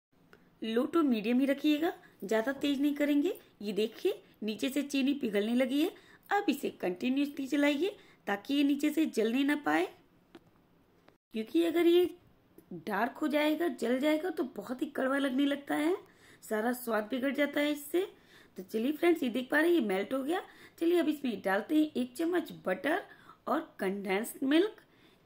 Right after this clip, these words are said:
एक कटोरी condensed milk डालेंगे और एक pinch salt जरूर डालिएगा। अब इन सभी को डालकर अच्छी तरीके से mix कर लीजिए।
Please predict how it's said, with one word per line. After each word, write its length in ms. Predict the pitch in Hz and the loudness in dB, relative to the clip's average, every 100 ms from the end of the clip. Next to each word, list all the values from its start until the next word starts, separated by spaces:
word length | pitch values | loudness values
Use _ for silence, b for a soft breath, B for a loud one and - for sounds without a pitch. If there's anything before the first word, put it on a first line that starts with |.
| - | 0
एक 260 | 247 - | 0 0
कटोरी 240 | 269 277 285 | -2 0 -2
condensed 460 | 277 254 269 285 - | 0 2 2 0 0
milk 260 | 302 294 302 | -2 0 -4
डालेंगे 600 | 247 277 294 302 339 440 - _ _ _ _ _ _ _ _ _ _ _ _ 180 | -2 0 2 2 2 -4 -10 _ _ _ _ _ _ _ _ _ _ _ _ -4
और 300 | 190 185 _ - _ _ 185 - _ - 294 | -4 -4 _ -20 _ _ -18 -18 _ -6 2
एक 260 | 339 339 - | 2 0 0
pinch 260 | 359 - | 0 0
salt 600 | - - 208 185 185 165 - _ _ - | -12 -12 -2 0 0 -2 -10 _ _ -16
जरूर 340 | 175 202 220 254 | -4 -2 0 0
डालिएगा। 600 | 285 277 294 302 359 427 b b - | -2 0 0 0 -2 -4 b b -6
अब 160 | 330 | 0
इन 100 | 349 | 2
सभी 260 | 339 233 254 | 2 -2 -4
को 120 | 269 | -2
डालकर 440 | 233 208 226 247 330 | -2 0 -2 -2 -6
अच्छी 380 | - 302 - | -6 -8 -8
तरीके 300 | 302 247 240 | -4 -4 -4
से 140 | - 208 | -8 -6
mix 320 | 196 226 - | -8 -10 -12
कर 180 | - 294 | -4 0
लीजिए। 420 | 294 285 370 | 0 0 -2